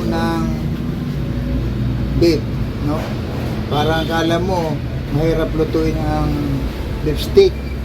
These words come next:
Pero isa sa pinakasimple na pagluto ng karneng baka, yung beef stick. So, pakikita lang natin ano ba yung mga ingredients ng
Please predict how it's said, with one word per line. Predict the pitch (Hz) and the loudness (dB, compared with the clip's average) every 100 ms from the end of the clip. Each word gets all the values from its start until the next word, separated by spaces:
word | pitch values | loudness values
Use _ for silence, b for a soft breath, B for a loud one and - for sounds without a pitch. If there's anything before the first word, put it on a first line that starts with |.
| - - - | -6 -6 -2
Pero | 190 185 | 0 2
isa | 180 - 202 | 0 0 0
sa | 185 175 - | 0 -2 0
pinakasimple | 175 170 170 165 208 214 - 214 202 196 - - - - - - | 0 0 -4 2 4 4 4 4 4 0 -6 -10 -10 -10 -8 -6
na | 170 175 165 160 156 - | -4 -4 -2 -2 -4 -2
pagluto | 156 151 165 196 190 180 | -2 2 4 4 2 -2
ng | 170 165 160 151 - 135 | -2 -4 -4 -4 -6 -2
karneng | 196 220 214 | 0 4 2
baka, | 175 160 - 139 143 | 2 0 -2 -2 -2
yung | 156 151 139 131 131 - - - - - | -2 -2 -2 -4 -4 -6 -6 -6 -6 -4
beef | 127 151 - | 2 2 2
stick. | - 160 - 123 - - - - - | 0 0 0 -4 -4 -4 -6 -6 -6
So, | - 208 190 240 | 2 2 2 0
pakikita | 311 277 277 269 | 0 0 0 2
lang | 262 254 | 4 4
natin | 254 233 240 | 4 2 -2
ano | 226 240 220 | 0 0 2
ba | 208 | 4
yung | 208 196 | 2 0
mga | 190 196 190 | -2 -4 -4
ingredients | 180 165 180 160 156 151 139 - | -4 -2 -2 0 -2 -2 -4 -2
ng | 156 147 | -2 0